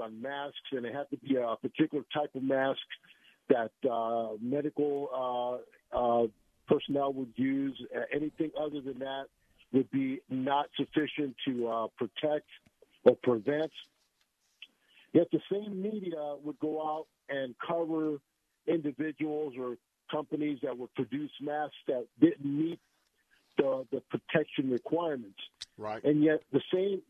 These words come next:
Speaker 1: same media figures are in the studio, are not in the same studios, but yet they send the reporters out on the scene to venture into establishments without masks,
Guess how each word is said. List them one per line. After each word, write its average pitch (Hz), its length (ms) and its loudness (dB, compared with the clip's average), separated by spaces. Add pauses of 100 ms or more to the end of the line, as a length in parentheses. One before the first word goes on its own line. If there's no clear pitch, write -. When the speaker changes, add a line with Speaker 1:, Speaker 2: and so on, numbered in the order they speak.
(140)
Speaker 1:
same 208 360 2
media 196 320 -4 (180)
figures 135 540 -2 (540)
are 147 220 6
in 160 120 2
the 143 80 0 (120)
studio, 156 640 0
are 143 120 -4
not 180 180 -4
in 185 60 -8
the 160 80 -6 (100)
same 180 160 -2 (140)
studios, 170 440 0 (300)
but 202 340 -2 (280)
yet 175 360 2 (640)
they 147 240 10
send 196 180 4
the 175 60 0
reporters 175 640 -4
out 151 240 -4
on 147 100 -6
the 147 100 -6 (140)
scene 165 460 -6 (580)
to 165 160 4
venture 175 380 -2
into 165 340 -4
establishments 156 840 -6 (840)
without 160 460 2
masks, 156 400 -4